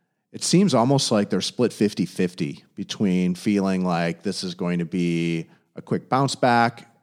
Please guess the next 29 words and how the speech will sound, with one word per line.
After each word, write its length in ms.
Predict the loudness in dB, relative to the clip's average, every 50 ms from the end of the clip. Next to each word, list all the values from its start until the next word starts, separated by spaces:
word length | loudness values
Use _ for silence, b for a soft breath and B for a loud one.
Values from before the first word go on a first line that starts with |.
| _ _
and, 720 | -8 -6 -4 -2 -2 -2 -2 -4 -4 -4 -4 -6 -8 -10 b b b b b b b b _ _ _ _ _ _
you 80 | -8 -6
know, 60 | -4
the 60 | -4
world's 360 | -2 0 0 0 0 -2 -2
going 240 | -4 -2 -2 0 -2
to 40 | -2
be 220 | -2 -2 -4 -4
stronger 460 | -4 -6 -4 -2 -2 -2 0 -2 -4 -4
and 80 | -4
better 180 | -4 -4 -4 -4
than 140 | -4 -2 -2
ever, 440 | -2 0 0 2 2 2 0 -2 -4
and 120 | -6 -4 -4
then 160 | -2 -2 -2
others 380 | -2 0 0 0 0 -2 -2
who 100 | -4 -8
feel 400 | -8 -6 -4 -2 0 0 0 0
like 460 | 0 0 0 0 0 0 -2 -4 -8 -20 b b b b _ _ _
we're 140 | -12 -10 -8
headed 280 | -2 0 0 0 0 0
into 280 | -2 -2 0 -2 -4
a 40 | -2
depression. 640 | -4 -6 -6 -4 -4 -4 -4 -6 -8 -10 -12 -16 -20 -20 _ _ _ _ _ _ _ _ _ _ _ _ _ _ _
Have 120 | -10 -4 -4
you 100 | 0 2
had 200 | 2 0 0 0
similar 520 | -2 -2 -2 0 0 0 -2 -2 -4 -8 -14 -18
experiences? 760 | -16 -8 -4 -2 0 0 0 -2 -2 -4 -4 -4 -8 -10